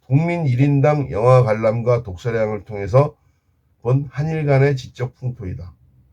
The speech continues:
우리나라의 일 인당 연간 영화 관람은 사점이 회로 세계 일 위다. 일본의 일점이 이회의 세 배가 넘는다. 반면 국민 독서량은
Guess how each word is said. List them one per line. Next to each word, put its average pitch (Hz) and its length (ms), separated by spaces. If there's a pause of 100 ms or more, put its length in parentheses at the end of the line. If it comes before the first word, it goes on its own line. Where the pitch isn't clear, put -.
(320)
우리나라의 180 580
일 131 80
인당 156 380
연간 131 460
영화 104 240
관람은 117 540 (280)
사점이 131 720
회로 113 240
세계 135 340
일 101 200
위다. 107 200 (800)
일본의 165 920
일점이 131 840 (160)
이회의 127 560
세 147 280
배가 147 240
넘는다. 110 480 (460)
반면 156 580 (380)
국민 175 400
독서량은 151 680